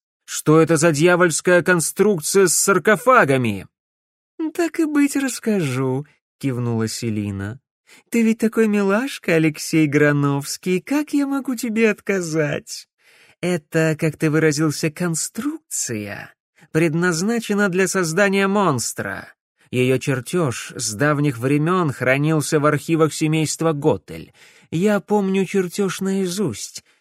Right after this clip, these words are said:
и поэтому мне удалось воссоздать устройство без особых проблем. Оставалось только уложить в зачарованные гробы двенадцать людей, отмеченных тьмой,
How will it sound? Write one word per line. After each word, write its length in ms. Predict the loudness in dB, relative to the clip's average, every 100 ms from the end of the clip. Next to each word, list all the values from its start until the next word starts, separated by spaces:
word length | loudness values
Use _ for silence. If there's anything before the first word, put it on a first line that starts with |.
| _
и 100 | -4
поэтому 520 | -2 0 0 0 -2 0
мне 220 | 0 0
удалось 540 | 2 2 2 0 -2
воссоздать 720 | -2 -2 -2 -4 -2 -2 -2
устройство 840 | -2 -4 0 2 2 0 -2 0
без 180 | 2 2
особых 560 | 2 0 0 0 0 -2
проблем. 640 | -2 0 -2 -4 -14 -18 _ _ _ -6
Оставалось 800 | -6 -4 -2 0 2 0 -2 -2
только 560 | -2 0 0 -2 -2 -6 -14 -2
уложить 600 | 0 2 0 0 -2 -2
в 80 | -4
зачарованные 840 | -6 -2 -2 0 0 0 0 0
гробы 500 | 0 0 0 0 -2
двенадцать 840 | -2 -2 -2 -2 -4 -6 -6 -4
людей, 560 | -4 -4 -2 0 2 0
отмеченных 840 | -4 -6 -4 -2 -2 -2 -4 -4 -6
тьмой, 680 | -8 -4 -4 -4 -6 -12